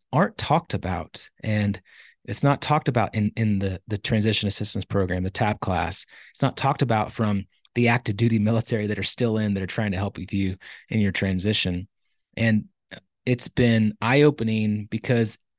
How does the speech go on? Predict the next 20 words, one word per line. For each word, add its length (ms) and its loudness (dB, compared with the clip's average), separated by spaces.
a 80 -2
lot 280 0
of 80 2
the 80 2
focus 520 0
on 420 -4
leaving 360 4
the 60 2
military 500 0
is 120 -4
just, 220 -6
like, 140 -4
where 180 -2
you're 100 0
gonna 120 -2
get 160 -4
your 80 -2
next 180 -6
paycheck 580 -4
and, 420 0